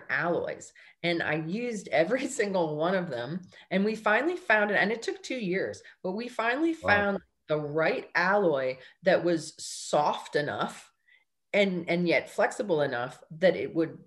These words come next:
Speaker 1: hold up to this process. And, uh, and so that's what we sell. And they are twice as expensive as ordinary forks, but there's a huge difference in sound quality. Like, when it comes to tuning forks, you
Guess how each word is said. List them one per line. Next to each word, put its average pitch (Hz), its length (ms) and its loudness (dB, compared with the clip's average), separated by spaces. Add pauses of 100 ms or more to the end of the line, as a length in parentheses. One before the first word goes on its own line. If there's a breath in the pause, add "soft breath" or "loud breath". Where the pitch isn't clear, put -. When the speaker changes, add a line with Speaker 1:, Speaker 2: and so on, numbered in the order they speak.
Speaker 1:
hold 196 480 2 (100)
up - 260 -2 (260)
to 147 120 -4
this 123 180 -10
process. - 680 -12 (440 soft breath)
And, 151 560 -2
uh, 139 180 -4
and 175 160 0
so 233 120 6
that's 294 240 6
what 226 60 -4
we 285 60 -4
sell. 233 360 4
And 202 160 0
they 262 100 4
are 269 560 2 (140)
twice 226 340 2
as 226 140 -6
expensive 180 760 -2 (120)
as 139 220 -4
ordinary 147 520 -4
forks, - 460 -4 (380 loud breath)
but 233 100 -6
there's 240 220 0
a 165 40 -6
huge 240 840 -6
difference 127 540 -2
in 143 200 -8
sound 139 280 -4
quality. 117 380 0
Like, 175 200 -2
when 233 100 0
it 240 80 -4
comes 311 320 0
to 339 80 -4
tuning 220 340 -4
forks, 214 440 -4 (300 soft breath)
you 214 380 -4